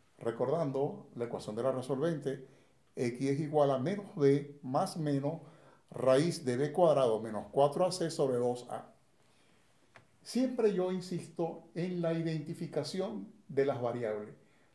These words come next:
los términos que yo debo tener presente,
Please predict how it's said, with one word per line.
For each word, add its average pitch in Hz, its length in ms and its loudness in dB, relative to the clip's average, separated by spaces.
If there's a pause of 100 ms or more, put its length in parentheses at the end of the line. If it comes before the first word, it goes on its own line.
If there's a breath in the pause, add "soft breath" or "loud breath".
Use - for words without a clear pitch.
los 143 280 2
términos 220 500 0
que 127 140 -2
yo 147 160 0
debo 175 220 0
tener 131 320 -4
presente, 196 680 -4